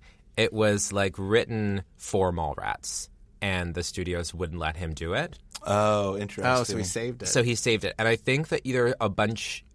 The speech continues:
Speaker 1: it, it's very, especially this era of Kevin Smith, there are scenes, and I, I'm sure actually the scene with Hooper at the Comic Con is the same thing, where it's like,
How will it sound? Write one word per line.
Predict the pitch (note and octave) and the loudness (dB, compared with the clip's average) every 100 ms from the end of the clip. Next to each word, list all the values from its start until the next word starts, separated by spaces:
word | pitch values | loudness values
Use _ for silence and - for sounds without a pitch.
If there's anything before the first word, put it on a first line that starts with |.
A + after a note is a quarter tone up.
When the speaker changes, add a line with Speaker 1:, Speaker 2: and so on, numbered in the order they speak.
| _ _ | _ _
Speaker 1:
it, | A#2 - | -4 -2
it's | A#2+ G#2 | -2 -4
very, | - B2 C#3+ D3+ | -2 2 4 4
especially | B2 - A#2+ G#2 A2 | 2 2 0 0 -2
this | G2+ G2 | -2 -2
era | - G#2 | -4 -4
of | G2 | -4
Kevin | - F#2+ F#2+ | -4 -4 -4
Smith, | F#2 - F2+ F2 - - - - - - _ _ - _ - - | -4 -4 -4 -6 -8 -20 -20 -20 -20 -20 _ _ -20 _ -20 -8
there | G#2+ A#2+ | 0 4
are | A2+ | 4
scenes, | - B2+ B2 A#2+ - | 2 0 0 -2 -2
and | A#2+ | 0
I, | A#2+ - - | 0 0 -2
I'm | B2 | 0
sure | B2 - F#3 G#3+ - | 0 0 4 4 6
actually | A#2+ - - A#2 | 4 2 -2 0
the | A2 | 0
scene | - A2 G#2+ G#2 G#2 | 0 -2 0 -2 -4
with | F2 F#2+ - | -2 -4 -2
Hooper | A2+ G#2 G2 F2+ - | -6 -4 -2 -2 -4
at | E2 | -10
the | - | -4
Comic | G2+ G2+ | -4 -4
Con | - F#2 | -4 -6
is | E2 | -4
the | - | -6
same | F#2+ G2 F2+ | -4 -4 -4
thing, | G#2 F2+ | -4 -4
where | C#2+ | -4
it's | E2+ | -6
like, | - E2+ | -6 -8